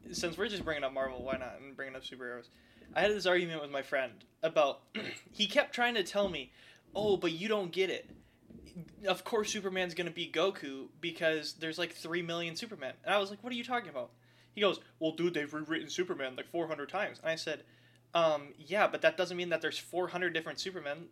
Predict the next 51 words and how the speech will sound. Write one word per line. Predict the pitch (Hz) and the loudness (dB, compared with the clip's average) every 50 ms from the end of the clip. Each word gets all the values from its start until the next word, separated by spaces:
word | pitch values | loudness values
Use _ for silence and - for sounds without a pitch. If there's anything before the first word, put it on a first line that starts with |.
| - 170 | -8 -2
There's | 160 170 170 170 | 2 2 4 4
only | 190 202 208 190 | 4 2 2 2
one | 170 151 170 180 190 185 175 | 0 0 0 0 0 -2 -6
canon | - - 180 180 170 156 - | -4 -2 -2 -2 -2 -4 -6
Superman." | 185 175 160 143 - - | -6 -6 -4 -4 -2 0
I | 160 | -2
think | 160 - 247 214 | 0 -2 -6 -4
people | 240 233 208 202 | -4 -6 -6 -4
forget | - 185 160 160 170 165 - | -4 -4 -4 -4 -4 -4 -6
that. | - - _ _ - - - _ _ - | -12 -14 _ _ -20 -20 -20 _ _ 2
And, | - 180 190 196 185 - | 4 4 4 4 2 -2
and | 202 208 240 | -2 0 2
then | 294 | 2
I | 285 247 220 208 | 2 2 0 0
said | - - 240 208 | 0 -2 -2 -2
the | 208 202 | -2 -4
same | 240 226 240 | -4 -4 -4
thing. | - 294 262 | -2 -2 -2
I | |
was | 175 160 | 0 0
like, | 185 175 165 | 0 -2 0
"Well, | 160 147 | 0 0
isn't | 151 160 190 185 | 0 0 -2 -4
there, | 190 190 180 | -4 -2 0
like, | 175 151 - - - | 0 -2 -2 -4 -10
three | - 139 151 156 160 | -10 -6 -6 -4 -4
hundred | 170 170 170 160 160 | -2 -2 -2 -2 -4
different | 156 151 - 160 139 | -4 -6 -6 -8 -8
writings | 131 127 131 143 151 165 170 156 | -6 -6 -6 -6 -6 -8 -10 -10
of | 156 139 135 123 | -10 -10 -10 -10
Goku?" | 123 131 139 160 - - 254 | -10 -8 -8 -8 -8 -10 -10
And | 269 240 233 _ _ _ _ _ - _ _ | -10 -10 -16 _ _ _ _ _ -20 _ _
he | - 185 | 0 2
goes, | 180 175 143 - - - - | 2 2 2 0 -4 -10 -2
"Yeah, | - 147 151 151 | 4 6 6 8
but | 143 143 | 6 4
only | 156 175 180 165 160 - - | 0 0 0 -2 -4 0 6
all | 151 156 170 170 | 6 8 8 6
but | 156 139 - | 4 0 -2
two | - 160 160 156 | -2 -4 -2 -2
are | 127 | -4
canon." | - - - 156 156 135 131 135 - | -4 -2 0 0 0 0 -4 -10 -10
I'm | 156 | -8
like, | 170 170 165 | -8 -6 -4
"What, | 185 185 - - - - - - | -6 -8 -8 -8 -14 -18 -12 -4
what | 226 254 240 | -2 0 0
is, | 247 214 - - - | -2 -2 -6 -12 -14
what | - 175 175 196 233 | -12 -8 -6 -6 -6
does | 240 208 | -4 -2
that | 220 254 302 247 | -2 -2 -2 -4
mean? | 165 139 - | -6 -10 -12